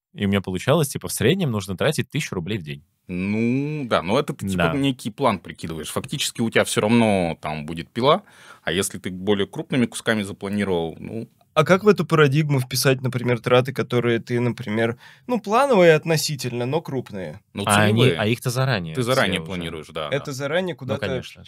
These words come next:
Speaker 2: Да,
Speaker 1: Это
Speaker 2: да,
Speaker 1: как
Speaker 2: ну.
Speaker 1: раз вот тот, те, те, условно, другие семьдесят тысяч,
Speaker 3: Ага.
Speaker 1: которые ты в начале месяца знаешь, что, окей, это на квартиру, на съем квартиры, это уйдет на
Speaker 3: А
Speaker 1: обязательный
Speaker 3: тут у меня
Speaker 1: платеж по
Speaker 3: там, например,
Speaker 1: ипотеку.
Speaker 3: сломался, не знаю,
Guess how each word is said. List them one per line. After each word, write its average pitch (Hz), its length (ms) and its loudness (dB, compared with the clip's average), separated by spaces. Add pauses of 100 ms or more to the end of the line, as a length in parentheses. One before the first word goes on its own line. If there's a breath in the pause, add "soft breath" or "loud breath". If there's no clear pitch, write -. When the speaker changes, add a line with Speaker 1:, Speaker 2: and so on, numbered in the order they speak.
Speaker 2:
Да, 120 220 2
Speaker 1:
Это - 80 4
Speaker 2:
да, 87 40 4
Speaker 1:
как - 80 -2
Speaker 2:
ну. 131 140 -2
Speaker 1:
раз 170 180 4
вот 131 220 -4
тот, 131 220 -6
те, 113 360 2
те, 117 140 4
условно, 101 380 2
другие 98 340 -2
семьдесят 90 400 -4
тысяч, 175 360 -4
Speaker 3:
Ага. - 120 -2
Speaker 1:
которые 104 180 0
ты 101 80 -4
в 98 60 -4
начале 98 320 -2
месяца 165 340 -2
знаешь, 98 380 0
что, 90 300 -6 (260 loud breath)
окей, 104 500 0
это 120 260 0
на 90 320 0
квартиру, 208 680 2
на 139 180 -4
съем 127 280 -4
квартиры, 110 500 -6 (240 soft breath)
это 98 320 0
уйдет 87 380 -6
на 85 80 -6
Speaker 3:
А - 20 -8
Speaker 1:
обязательный 92 240 0
Speaker 3:
тут 180 160 8
у 175 60 8
меня 160 80 6
Speaker 1:
платеж 147 100 6
по - 40 -10
Speaker 3:
там, 139 100 2
например, 135 160 4
Speaker 1:
ипотеку. 120 180 4
Speaker 3:
сломался, 160 420 4
не 120 120 0
знаю, 110 280 0